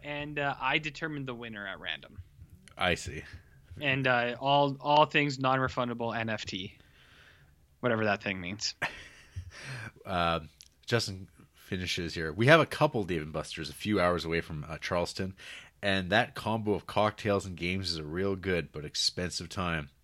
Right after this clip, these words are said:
Speaker 2: I enjoyed Showbiz Pizza as a kid before the rat took it over and turned it into Chuck E. Cheese,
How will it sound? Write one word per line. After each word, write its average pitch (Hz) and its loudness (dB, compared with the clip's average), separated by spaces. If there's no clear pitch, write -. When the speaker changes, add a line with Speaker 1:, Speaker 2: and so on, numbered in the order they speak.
Speaker 2:
I 151 4
enjoyed 170 4
Showbiz 113 4
Pizza 98 -2
as 78 -4
a 80 -6
kid 85 -2
before 87 -4
the 82 -4
rat 90 2
took - -2
it 95 0
over 92 0
and 85 -10
turned 95 -2
it 90 -4
into 85 -10
Chuck - -4
E. 92 -8
Cheese, 98 -4